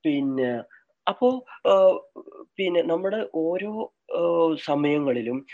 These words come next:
ഓരോ, ഓരോ WhatsApp സന്ദേശങ്ങളും നമ്മൾ എന്ത് ചെയ്യുന്നുണ്ട്, ഷെയർ ചെയ്തുകൊണ്ടിരിക്കുന്നുണ്ട്, ഓരോ മെസ്സേജ് നം-, ആ, അപ്ലോഡ് ചെയ്തുകൊണ്ടിരിക്കുന്നുണ്ട്. ആ, ഇത് ന്യൂസ് ആയിരുന്നോ ചിലത്? നമുക്ക് സ്വയം ചോദിക്കാം. ഏത്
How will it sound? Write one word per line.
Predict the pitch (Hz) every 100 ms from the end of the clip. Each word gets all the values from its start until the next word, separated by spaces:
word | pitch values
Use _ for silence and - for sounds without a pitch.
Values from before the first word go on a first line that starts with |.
| - 135
ഓരോ, | 160 170 170 175 - -
ഓരോ | 156 160 175
WhatsApp | 160 143 139 151 -
സന്ദേശങ്ങളും | 135 127 127 123 127 123 131 156
നമ്മൾ | 117 117 -
എന്ത് | 117 113
ചെയ്യുന്നുണ്ട്, | 113 107 104 101
ഷെയർ | 120 113
ചെയ്തുകൊണ്ടിരിക്കുന്നുണ്ട്, | 117 113 107 101 104 107 107 107
ഓരോ | 110 113 120 127
മെസ്സേജ് | 113 - 117 117
നം-, | 110 107
ആ, | 120 104
അപ്ലോഡ് | - 120 113
ചെയ്തുകൊണ്ടിരിക്കുന്നുണ്ട്. | 110 107 104 104 104 104 101 95 - - - - -
ആ, | 262 254 247
ഇത് | 226 165
ന്യൂസ് | 277 277 -
ആയിരുന്നോ | 110 107 101 95
ചിലത്? | - 107 104 101 _ 139
നമുക്ക് | 139 151
സ്വയം | 160 139 139
ചോദിക്കാം. | 135 117 107 107
ഏത് | 110 113